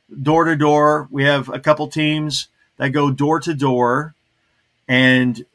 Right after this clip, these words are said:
this is strategic. We go neighborhood by neighborhood, and we have a, a way we approach these people.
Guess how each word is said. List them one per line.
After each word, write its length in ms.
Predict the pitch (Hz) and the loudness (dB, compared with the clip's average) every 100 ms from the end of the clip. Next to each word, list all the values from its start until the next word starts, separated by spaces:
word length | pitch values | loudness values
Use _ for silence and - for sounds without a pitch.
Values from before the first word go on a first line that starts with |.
| _ _ - | _ _ -4
this 220 | 135 135 | -2 -2
is 120 | 127 | -2
strategic. 1000 | - 139 135 156 165 135 170 156 - - _ - | -4 -4 -4 -2 -2 2 0 0 -6 -20 _ -12
We 100 | 120 | -6
go 560 | 110 127 123 120 113 - _ _ - | 0 2 2 0 -4 -16 _ _ -2
neighborhood 460 | 123 143 151 160 | 2 2 2 0
by 180 | 143 143 | 0 0
neighborhood, 760 | 139 147 147 143 147 143 143 151 _ _ _ _ _ | 0 0 0 0 2 0 -2 -8 _ _ _ _ _
and 120 | 110 | -6
we 120 | 123 127 | 0 4
have 220 | 135 127 | 4 4
a, 200 | 117 113 | 2 0
a 100 | 110 | -4
way 280 | 107 127 143 | 0 2 4
we 160 | 156 147 | 4 2
approach 420 | 143 147 143 - | 0 0 0 -2
these 200 | 143 131 | -2 -2
people. 600 | 147 147 135 147 143 | 0 0 0 0 -2